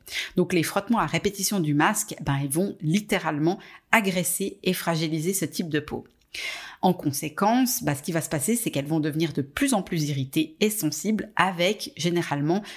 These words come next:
des rougeurs qui vont, euh, être présentes sur les zones de frottement.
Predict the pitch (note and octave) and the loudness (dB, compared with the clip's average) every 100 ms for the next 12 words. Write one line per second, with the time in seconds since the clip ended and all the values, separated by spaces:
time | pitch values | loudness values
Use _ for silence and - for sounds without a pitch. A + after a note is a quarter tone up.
0 | - D#3 A#3 F3+ D3 D3 E3+ - D#3+ C#3+ | -4 2 2 2 -2 0 -2 -4 -4 0
1 | F3 G3 - C3 - F3+ F3+ - D3+ D3+ | 2 0 0 -2 0 -2 -2 -2 0 2
2 | F3 F#3+ - - - - G#3+ E3+ D3+ E3+ | 2 0 -6 -6 -4 0 2 2 2 2
3 | F#3 D#3 - - - - | 0 0 -2 -6 -6 -12